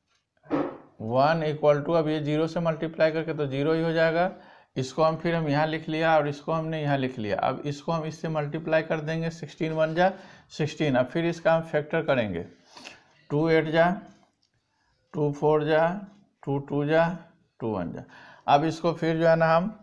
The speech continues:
दो टर्म में डिवाइड कर करके देखेंगे, दो दो पार्ट्स में, कि किसका जो है ना ये सम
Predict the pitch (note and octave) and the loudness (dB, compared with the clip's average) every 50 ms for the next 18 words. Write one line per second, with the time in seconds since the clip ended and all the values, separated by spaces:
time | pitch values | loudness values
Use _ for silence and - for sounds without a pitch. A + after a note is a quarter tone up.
0 | - C3+ - - - - - - - - _ - D#3 C3 B2 D3 D#3+ F3 F3 F3+ | -16 -14 -12 -8 -8 -6 -6 -8 -10 -16 _ -6 -4 0 2 4 4 4 6 6
1 | E3+ E3 E3 E3+ E3 D3+ D#3+ D#3+ C#3 C#3+ C#3 D3+ D3+ D#3 - D#3 D#3 D#3+ E3+ D#3+ | 6 6 6 4 2 0 0 2 4 4 4 4 4 2 0 0 0 0 -2 -4
2 | D#3 F3 D#3+ D3 D#3 D3+ D3+ D#3+ E3 E3 E3 E3 D3 D3 D3 C#3+ C#3+ E3 D#3+ D#3+ | -2 -4 -2 0 0 0 0 0 -2 -2 -2 0 2 2 2 2 2 0 0 2
3 | D#3 D3 D3 D3 D3+ - D#3+ D#3+ E3 F3+ - - - - C#3+ - - D#3+ - - | 4 4 4 2 0 -4 -6 -4 -4 -4 -4 -6 -8 -10 -8 -8 -8 -8 -8 0
4 | - D#3+ D#3+ D#3 D#3+ D#3+ D#3+ D#3+ E3 E3 E3 E3 D#3+ - - D3 D3+ D#3 D#3 | 2 2 2 4 2 2 2 2 0 -2 -2 -2 -4 -2 0 0 0 0 -2